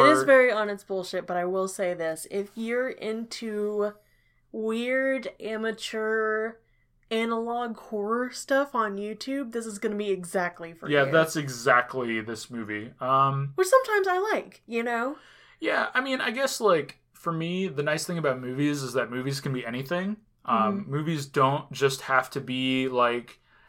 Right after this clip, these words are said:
Speaker 1: I'm really happy that people are going and seeing it. Like, it's a very cheaply made movie, and it's very weird and different, and
Speaker 2: Yeah.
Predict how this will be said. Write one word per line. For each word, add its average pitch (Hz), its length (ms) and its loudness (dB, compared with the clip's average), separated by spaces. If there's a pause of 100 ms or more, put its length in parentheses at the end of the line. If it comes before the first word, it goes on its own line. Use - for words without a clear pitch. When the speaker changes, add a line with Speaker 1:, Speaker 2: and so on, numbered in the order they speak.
(240)
Speaker 1:
I'm 254 140 -2
really 359 240 0
happy 226 340 -2
that 180 180 -8
people 226 240 -6
are 185 100 -2
going 185 300 -2
and 170 140 -12
seeing 190 340 -8
it. - 240 -12 (160)
Like, 180 220 -8
it's 180 180 -8
a 170 240 -6 (140)
very 190 460 -2
cheaply 202 360 -6
made 180 280 -6
movie, 190 360 -2
and 156 80 -10
it's 160 160 -12
very 185 300 -2
weird 190 480 -4
and 165 160 -12
different, 180 500 -8
and 160 380 -12
Speaker 2:
Yeah. 170 260 0